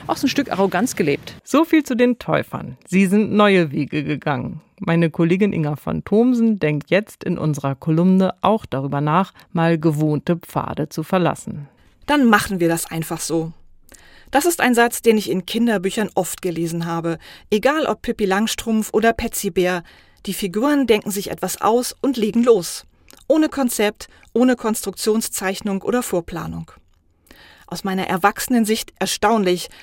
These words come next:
Speaker 3: es klappt trotzdem. Klar, das sind Fantasiegeschichten für Kinder. Doch ich merke,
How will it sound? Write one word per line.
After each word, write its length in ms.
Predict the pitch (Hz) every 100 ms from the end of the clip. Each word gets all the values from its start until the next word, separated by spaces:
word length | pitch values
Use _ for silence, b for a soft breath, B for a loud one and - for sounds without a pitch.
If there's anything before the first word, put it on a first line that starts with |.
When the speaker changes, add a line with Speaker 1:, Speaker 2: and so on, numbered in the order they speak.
| B
Speaker 3:
es 160 | 190 -
klappt 360 | 208 185 -
trotzdem. 600 | - 190 - - 160 160 - b b b b -
Klar, 300 | - 202 208
das 160 | 349
sind 160 | 208 185
Fantasiegeschichten 880 | 214 196 202 240 233 - 233 - 233
für 160 | 240
Kinder. 480 | 240 214 175 165 160 b b b b
Doch 120 | 180 180
ich 120 | -
merke, 440 | 190 214 247 226